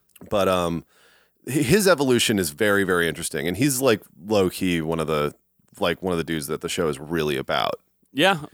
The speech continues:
Speaker 2: yeah, kind of, yeah.
Speaker 1: 'Cause he has, like, he's, it, this is about him, like, you know, going through middle age and, like, and maturing in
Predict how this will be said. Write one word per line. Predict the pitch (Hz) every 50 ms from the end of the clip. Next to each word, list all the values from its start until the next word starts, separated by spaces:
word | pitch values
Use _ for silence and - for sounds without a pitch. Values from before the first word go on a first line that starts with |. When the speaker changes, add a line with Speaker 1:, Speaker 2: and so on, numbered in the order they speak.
| - _
Speaker 2:
yeah, | 117 131 160 165 120
kind | - 127 131 131 120
of, | 131 135 92 82 98
yeah. | 104 104
Speaker 1:
'Cause | 104 92
he | 131 131
has, | 120 131 135 131 117 120
like, | 117 110 101 - -
he's, | - - 127 135 135 123 - - - _
it, | 120 131 -
this | 123 117 123
is | 127 131
about | 127 101 120 110 101
him, | 98 117 117 110 107
like, | 101 92 87 82 - _ _ - - - - - _ _ _ _ _ _ _ _ _ _ _ _ _ _ _ _ _ _ _ - 69
you | - 107 113
know, | 104 95 87 85 82 - _ _ _ _ _ _ _ - - - _ - - _ _ _
going | - 123 113 110 107 104 104
through | - - - 104 110 107 107
middle | 101 104 101 101 98 95
age | 90 90 90 90 90 82 78
and, | 85 82
like, | 85 80 80 76 - - -
and | 98 95
maturing | 87 87 - - - 107 101 95 95 90 87 85 82 82
in | - - 92 95 90 87 87 85 85 82 80 -